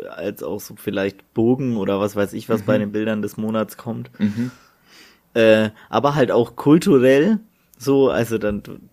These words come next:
Speaker 1: dann begleitet man halt die Band Meute, so. Also
Speaker 2: Kennst du die Band? Die hat mir gar nichts gesagt.
Speaker 1: Die machen's, ma-, die machen so,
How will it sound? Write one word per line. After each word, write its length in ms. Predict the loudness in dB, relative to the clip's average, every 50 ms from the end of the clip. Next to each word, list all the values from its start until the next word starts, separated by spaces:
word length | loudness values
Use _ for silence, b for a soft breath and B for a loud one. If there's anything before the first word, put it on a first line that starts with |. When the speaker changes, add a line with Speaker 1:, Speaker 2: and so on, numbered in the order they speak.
| _ _
Speaker 1:
dann 260 | -2 -2 -2 -2 -6 -10 -14 _ _ _ _ _ -6
begleitet 460 | -4 -2 0 0 0 0 -2 -4 -6
man 160 | -6 -4 -4
halt 160 | -4 -6 -6
die 60 | -6
Band 260 | -2 -2 0 0 -2 -4
Meute, 480 | -4 -2 -2 -2 -2 -4 -6 -8 -10 -12 _
so. 300 | _ -14 -12 -12 -12 -14 -20 _ _ _ _ _ _ _ _ _ _ _ _ _ _ _ _ _ _ B B
Also 100 | B -6
Speaker 2:
Kennst 280 | -2 -2 0 0 0 -2
du 60 | -2
die 140 | -2 -2 -4
Band? 380 | -2 -2 -2 -2 -2 -4 -6 -6
Die 240 | -6 -6 -6 -6 -8 -12 -18 -20 _ _ _ _ _ _ _ -10
hat 180 | -8 -8 -4 -4
mir 120 | -4 -2
gar 140 | 0 0 0
nichts 200 | 0 -4 -8 -14
gesagt. 180 | -10 -8 -6 -4
Speaker 1:
Die 60 | -2
machen's, 540 | -2 -2 -2 -2 -4 -6 -6 -8 -14 -18 -18 -12 -8
ma-, 240 | -4 -2 -2 -2 -2 -6 -10
die 180 | -10 -8 -6
machen 280 | -2 -2 -2 -2 -4 -6
so, 520 | -6 -4 -2 -2 0 0 -2 -2 -4 -8